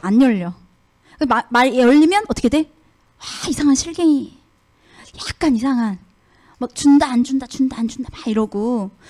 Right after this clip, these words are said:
그래서 이게 내가 바라면 안 돼요. 애터미는 무조건 두 줄 사업이에요. 나로부터 두 그룹의 조직이 있는 거예요. 나로부터 두 개의 조직을 이끌려면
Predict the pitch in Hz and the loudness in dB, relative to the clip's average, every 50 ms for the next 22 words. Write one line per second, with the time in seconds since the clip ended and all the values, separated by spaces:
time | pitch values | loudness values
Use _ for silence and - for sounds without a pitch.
0 | - - - - - - - 247 247 262 269 269 247 220 226 233 240 233 214 190 | -16 -14 -14 -16 -16 -10 -4 0 0 0 0 0 0 2 2 2 2 2 0 -2
1 | 185 - _ _ _ _ _ _ _ _ _ _ _ - - - 240 247 240 269 | -6 -10 _ _ _ _ _ _ _ _ _ _ _ -16 -10 -4 -4 -2 0 0
2 | 247 226 226 233 240 226 190 180 - _ _ _ - 214 226 220 - - 233 220 | -2 0 0 -2 -2 -4 -6 -8 -12 _ _ _ -6 -6 -6 -2 -4 -4 -2 -2
3 | 214 226 226 220 202 180 170 175 175 175 175 170 170 180 185 - _ _ _ _ | -2 0 -2 -2 -4 -4 -6 -8 -8 -10 -10 -10 -10 -12 -14 -16 _ _ _ _
4 | _ _ - - - - 226 - 320 311 277 269 262 240 208 202 214 254 247 - | _ _ -20 -12 -6 -6 -2 0 2 2 2 2 0 0 -2 -2 -4 -4 -4 -4
5 | 214 196 - 214 196 214 208 208 214 185 180 175 180 175 170 170 165 175 - - | -8 -6 -6 -6 -4 -4 -6 -6 -6 -6 -6 -6 -8 -10 -12 -10 -12 -14 -14 -18
6 | - - - - 220 233 247 254 269 294 269 240 247 - - 294 277 285 - - | -20 -20 -4 0 4 4 6 6 6 6 4 2 -2 0 0 0 0 0 -4 -6
7 | - 247 247 269 285 294 285 294 - - 220 214 226 226 240 226 - - - 233 | -2 0 2 4 4 4 4 2 0 -2 0 0 2 0 0 -2 -2 -2 -2 -2
8 | 226 - 226 - 196 170 170 170 175 170 160 165 170 170 185 190 180 180 - - | -2 -4 -8 -10 -8 -6 -4 -4 -4 -4 -4 -6 -8 -8 -8 -10 -12 -12 -14 -18
9 | _ _ - - - - - - - - 233 240 254 294 370 359 349 339 - 349 | _ _ -20 -20 -20 -20 -20 -8 0 2 4 6 6 6 4 2 0 0 0 -2
10 | 339 - - - 240 240 294 294 294 294 285 - 262 233 220 262 277 262 269 233 | -2 -2 -4 -4 -2 0 2 2 2 2 0 -2 -4 -2 -2 -2 -4 -2 -2 -4
11 | 202 180 - - 214 208 202 196 190 220 269 285 262 214 185 - | -4 -8 -6 -4 -2 0 0 0 0 2 2 2 2 0 -2 -6